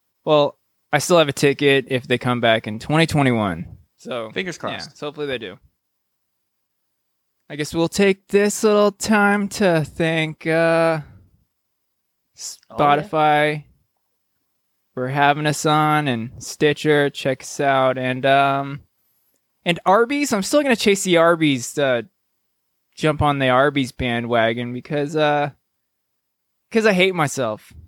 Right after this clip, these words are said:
Speaker 1: And beef and cheddars and curly fries and Rick Rubin sandwiches. They have the meats.
Speaker 2: Now, do you get your,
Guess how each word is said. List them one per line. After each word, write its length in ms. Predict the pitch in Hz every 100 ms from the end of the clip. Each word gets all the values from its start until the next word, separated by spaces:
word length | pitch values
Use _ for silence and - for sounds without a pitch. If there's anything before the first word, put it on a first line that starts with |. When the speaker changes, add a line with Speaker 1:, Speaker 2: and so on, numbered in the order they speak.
| _ _ _ _ _ _ _ _ _ _ _
Speaker 1:
And 160 | - 131
beef 260 | 160 175 170
and 100 | 202
cheddars 600 | 208 185 156 135 135 - _
and 440 | 175 139 135 127 - _ _ _ _ _ _ _ _
curly 300 | - 190 180
fries 640 | 151 147 135 117 107 104 -
and 280 | 107 104 - _ _ _ _ _ _ _ _ _ _ _ _
Rick 460 | 135 131 151 170 -
Rubin 300 | 170 180 175
sandwiches. 760 | - 165 147 131 127 107 107 - - _ _ _ _ _ _ _ _ _ _ _ _
They 80 | 151
have 220 | 151 175 165
the 80 | 160
meats. 220 | 135 92
Speaker 2:
Now, 160 | 131 120
do 140 | 123
you 80 | 127
get 160 | 139
your, 320 | - 120 110